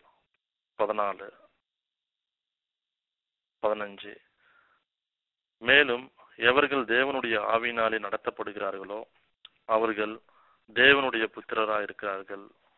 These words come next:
அந்தப்படி திரும்பவும் பயப்படுகிறதற்கு நீங்கள் அடிமைத்தனத்தின் ஆவியை பெறாமல், 'அப்பா, பிதாவே' என்று கூப்பிட பண்ணுகிற புத்திர சுவிகாரத்தின் ஆவியை பெற்றிருக்கிறீர்கள்" என்று சொல்கிறது.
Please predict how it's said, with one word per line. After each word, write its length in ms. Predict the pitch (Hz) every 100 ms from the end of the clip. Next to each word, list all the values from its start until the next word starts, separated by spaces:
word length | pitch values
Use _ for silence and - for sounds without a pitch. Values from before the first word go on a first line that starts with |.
| _ _ _ _ _ _ 113
அந்தப்படி 680 | 131 143 - 117 113 113 -
திரும்பவும் 580 | 123 135 131 123 127 107
பயப்படுகிறதற்கு 960 | 107 - 117 107 101 101 - 110 110 - - _
நீங்கள் 380 | 107 104 104 104 - - _ _ -
அடிமைத்தனத்தின் 720 | 110 135 151 139 127 113 113
ஆவியை 340 | 104 104 104 101
பெறாமல், 540 | 104 101 101 101 107 - _ _ _ _ -
'அப்பா, 380 | 110 - 135 131
பிதாவே' 480 | 113 117 117 120 113
என்று 440 | 107 101 104 101 _ _ _ _ _ -
கூப்பிட 320 | 123 - 127
பண்ணுகிற 580 | 113 107 101 101 104 104 _ _ _ -
புத்திர 260 | 131 151
சுவிகாரத்தின் 720 | 135 - 107 104 104 - - 104
ஆவியை 440 | 104 101 101 101 _ - - - _ -
பெற்றிருக்கிறீர்கள்" 600 | 113 - 107 104 101 107
என்று 180 | 107 104
சொல்கிறது. 520 | - 101 101 -